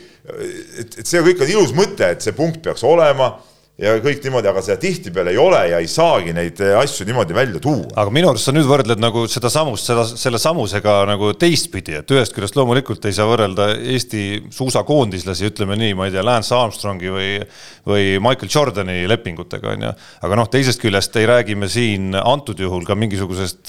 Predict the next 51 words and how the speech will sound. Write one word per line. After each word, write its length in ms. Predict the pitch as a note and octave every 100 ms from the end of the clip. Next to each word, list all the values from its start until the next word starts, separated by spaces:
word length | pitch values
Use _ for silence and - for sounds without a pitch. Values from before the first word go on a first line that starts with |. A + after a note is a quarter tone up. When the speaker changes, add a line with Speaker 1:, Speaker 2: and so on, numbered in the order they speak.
| G2+
Speaker 2:
eh, 80 | G2
viieteist 480 | D3 B2 F#2 E2+ A#2
tuhandesest, 600 | G#2+ F2 E2+ F2+ - - G2
eh, 200 | F#2 - - B2+
väikesest 480 | C3+ G#2+ F#2 - G#2+
nii-öelda 380 | A2 G2+ G#2 G#2 A2 _ -
sõber 560 | - - - D#3 C3 A2+
sõbrale 380 | E3+ E3+ A#2+
Speaker 1:
Ei, 160 | - A#2
Speaker 2:
diilist. 100 | - C#3
Speaker 1:
aga 80 | D#3
Merko 160 | A#3
Speaker 2:
Me 60 | -
räägime 320 | G#3 F#3 D3+ D3
Speaker 1:
andis, 240 | - E3
andiski, 440 | F#3 A#3 C#3 - C3
Speaker 2:
Ei, 160 | F3 E3+
ei. 120 | F3
Speaker 1:
Merko 160 | B2 B2+
summa 240 | F#3 D3
oli 80 | A#2+ B2
suht 160 | E3+ A#3+
väike, 300 | B3+ A#2 A#2
enamus 300 | F#3+ B2+ A2+
andis 160 | C3 B2+
Annuse 300 | G3 C#3+ D#3
Speaker 2:
Jaa, 80 |
Speaker 1:
oma 20 | E3+
Speaker 2:
aga 80 |
Speaker 1:
isiklikku 220 | G3+ F#3+ G#3
Speaker 2:
kokku 160 | A3+
Speaker 1:
raha. 100 | A#2
Speaker 2:
me 80 | B2
räägime 440 | C3 C3 A#2 B2 C#3
ikkagi 260 | B2+ A2 -
pa-, 160 | F#3+ D3 G#2+
mingist 180 | A#2+ -
paarisajast 480 | E3+ E3+ B2+ A#2 A2
tuhandest 320 | D#3 C3 A2+ G#3+
aastas, 460 | A#3 C3 - G2+
Speaker 1:
Noh, 60 | F3
Speaker 2:
on 80 | F#3
ju. 60 | A2+
Speaker 1:
aga 80 |
ta 80 | F3
andis 160 | F3+ D3
oma 140 | D3+
Speaker 2:
Ehk 100 | D#3+
siis 160 | C#3 C3+
Speaker 1:
raha 80 | G2
seda, 240 | D3 C#3